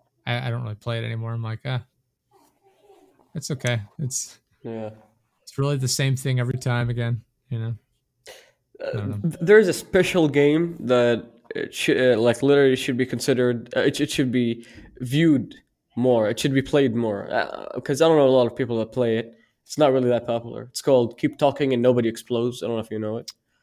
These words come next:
Speaker 1: Uh, yeah, I have that game. We played it. We have it in, uh, we have the V R version of it. Uh, we play on PlayStation, actually.
Speaker 2: Uh, yeah, I, I think I, I have the cracked version of it, but I still play it. <laughs> I,
Speaker 1: <laughs>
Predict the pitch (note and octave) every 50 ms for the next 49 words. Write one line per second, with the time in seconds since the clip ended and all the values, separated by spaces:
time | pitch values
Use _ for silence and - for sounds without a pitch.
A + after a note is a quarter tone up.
0 | _ - - C#3 B2+ - _ - - F3 F3 C#3 C#3+ F3 D#3+ A#2 G#2 - A2 G#2+
1 | A#2+ B2+ B2+ D#3+ D3+ C3 C3 C#3 C#3 D3 C3+ C#3 C#3 C3 A#2+ A#2 A2+ G#2+ G#2+ G#2
2 | G2+ A#2 C3 - C3+ C3 B2 A2+ G2+ G2+ A2+ A#2+ A#2 A2 A#2 A#2 A2 A2+ A2 G#2+
3 | G#2 A2 A2 A2 A2 A2+ - _ _ _ _ - F3 B2+ A2 A2 G#2+ G#2+ A#2+ A2
4 | - A#2+ A2+ G#2 G#2 G2+ A2+ A#2 A#2 - - A2+ A2 G2+ - G#2+ G#2 G#2 G2+ -
5 | - G#2+ G#2 G2+ _ _ _ _ _ _ _ _ - - C3 C3 B2 A2+ - -
6 | C3 B2+ A#2+ A2+ A2 G#2+ G#2 G#2+ A2+ A#2+ B2 B2 B2 A#2+ A#2+ A#2 A#2 A2 A#2 -
7 | _ _ _ _ _ _ _ _ _ - A2+ B2 A#2 D3 C3+ - A#2 B2 A#2+ -
8 | - B2+ C#3 D3 D#3 C#3+ A#2 C3 - - - D3+ D3 C#3+ D3 - C3 C3+ B2 A#2+
9 | A#2 B2 A#2+ G2+ B2 C3+ - - A#2 B2 C3 C3 B2+ B2 A#2+ - - C3+ B2+ B2+
10 | - - - A#2+ A2 G#2 G2+ G#2 A2 A#2+ A#2+ - C#3+ D#3 D#3+ - - D#3 B2+ -